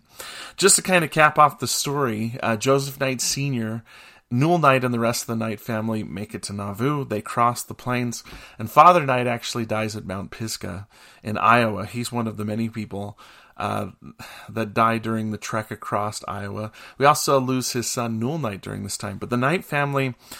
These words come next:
remains in the church and becomes important. In fact, uh, during the early twentieth century, when the church is having a lot of financial difficulties, Jesse Knight, who's a descendant of the Knight family,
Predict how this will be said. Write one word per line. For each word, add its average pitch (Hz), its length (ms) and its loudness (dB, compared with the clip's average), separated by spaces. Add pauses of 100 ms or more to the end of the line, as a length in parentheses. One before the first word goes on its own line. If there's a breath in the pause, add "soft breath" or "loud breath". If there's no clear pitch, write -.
(260 loud breath)
remains 123 480 4
in 156 80 -2
the 143 80 -2
church - 300 -2
and 123 80 -2
becomes 120 300 -4
important. 160 420 -4
In 107 60 -6
fact, - 420 -8
uh, 101 260 -6 (420 loud breath)
during 156 260 4
the 147 100 0
early 147 240 -2
twentieth 143 420 -2
century, 143 520 -4
when 107 200 -6
the 107 80 -4
church - 340 -6
is 113 100 -8
having 113 340 -4
a 90 60 -6
lot 107 220 -2
of 110 80 -4
financial 110 640 -6
difficulties, 98 800 -12 (400 loud breath)
Jesse 156 480 2
Knight, 95 300 -8
who's 107 220 -6
a 107 80 -6
descendant 101 440 -6
of 95 60 -14
the 95 100 -10
Knight 98 220 -8
family, 101 460 -8